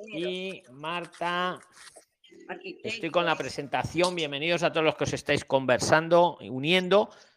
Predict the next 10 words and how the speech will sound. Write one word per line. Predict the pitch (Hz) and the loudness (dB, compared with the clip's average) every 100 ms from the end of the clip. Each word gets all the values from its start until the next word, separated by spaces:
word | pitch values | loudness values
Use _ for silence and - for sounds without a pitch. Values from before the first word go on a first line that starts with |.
| _ | _
Tenemos | 135 147 165 | -4 -2 2
que | 185 | 4
tener | 170 165 | 4 6
los | 156 143 | 6 4
micros | 160 156 151 | 0 0 2
abiertos, | 139 147 160 175 180 139 | 2 4 2 2 -2 -2
excepto | - 120 - | -6 -8 -6
el | 117 | -6
que | 127 147 | 0 2
habla, | 160 170 247 | 2 0 -4